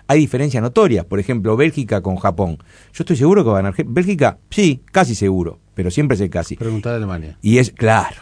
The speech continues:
Speaker 1: eh, te iba a decir ese ejemplo. En ningún otro deporte se da el caso que pasó con Corea y Alemania. Eso es lo maravilloso que tiene, y eso es que quizás lo que a mí me molesta más, de que no se dé cuenta de eso y de la gesta que puede generar la literatura, porque aparte,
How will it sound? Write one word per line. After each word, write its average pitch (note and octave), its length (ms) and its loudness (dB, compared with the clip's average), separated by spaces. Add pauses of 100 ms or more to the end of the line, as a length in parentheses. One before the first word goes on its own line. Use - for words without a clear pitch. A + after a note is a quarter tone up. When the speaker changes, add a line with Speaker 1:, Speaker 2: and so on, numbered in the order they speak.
(320)
Speaker 1:
eh, A2+ 140 0
te A#2 60 0
iba A2+ 120 4
a G#2 40 2
decir A2 160 0
ese G2+ 140 0
ejemplo. F2+ 420 -8 (380)
En C#3+ 180 4
ningún F3 240 6
otro D3+ 180 6
deporte C3+ 340 2
se B2+ 120 0
da B2 60 4
el A#2 80 0
caso B2 240 -2
que A2 100 2
pasó G#2+ 240 -2
con G#2+ 160 0
Corea G2+ 280 2
y - 20 2
Alemania. D#2+ 420 -4 (300)
Eso A#3 180 4
es A3 40 8
lo F#3+ 80 6
maravilloso D3 540 6
que C3+ 120 2
tiene, A#2 380 2
y D3 120 2
eso F#3+ 160 2
es F#3 80 4
que D#3 200 0
quizás B2 460 0 (280)
lo A2 140 2
que A#2 100 0
a A2+ 40 2
mí C#3+ 140 2
me D3+ 140 4
molesta A#2 480 2
más, A2+ 320 -2 (300)
de A2+ 140 2
que A#2+ 140 2
no D#3 120 2
se D#3 180 2
dé E3 140 4
cuenta D#3 380 4
de C3 80 6
eso C#3+ 280 2 (260)
y A#2+ 140 0
de A2+ 160 2
la A2+ 100 0
gesta E3 380 -2
que A2 100 -2
puede A#2+ 240 2
generar A2+ 480 0
la G#2 160 -2
literatura, G2 640 -2 (280)
porque D3 240 2
aparte, D3 480 0